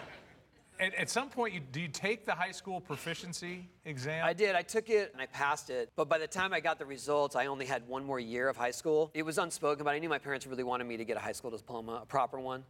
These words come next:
Speaker 2: Um, and so I, I pushed through, and I graduated.
Speaker 1: Wa-, was college even a consideration at that
Speaker 2: It
Speaker 1: point for
Speaker 2: was,
Speaker 1: you?
Speaker 2: well, it
Speaker 1: I mean, you're such a smart guy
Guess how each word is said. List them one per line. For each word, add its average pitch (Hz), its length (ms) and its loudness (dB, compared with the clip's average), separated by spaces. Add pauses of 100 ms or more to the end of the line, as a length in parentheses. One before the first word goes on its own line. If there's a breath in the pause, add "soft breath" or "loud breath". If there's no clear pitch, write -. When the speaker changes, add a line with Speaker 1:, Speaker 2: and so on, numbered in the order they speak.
(760 soft breath)
Speaker 2:
Um, 120 420 0 (160)
and 135 120 -2
so 120 580 4
I, 120 380 2
I 127 80 2
pushed - 320 -4
through, 120 300 4
and 101 180 -2 (800)
I 120 80 -4
graduated. 107 560 0
Speaker 1:
Wa-, 185 340 -2
was 170 200 -2
college 180 480 0
even 180 220 -4
a 165 40 -4
consideration 151 800 -4 (100)
at 151 80 -12
that 151 180 0
Speaker 2:
It 170 100 2
Speaker 1:
point 180 40 4
for 202 60 6
Speaker 2:
was, 220 220 6
Speaker 1:
you? 180 60 -6
Speaker 2:
well, 196 300 6
it 180 120 -6 (220)
Speaker 1:
I 165 40 -6
mean, 190 100 2
you're 190 80 0
such - 260 0
a 190 60 -6
smart 170 400 0
guy 123 500 -2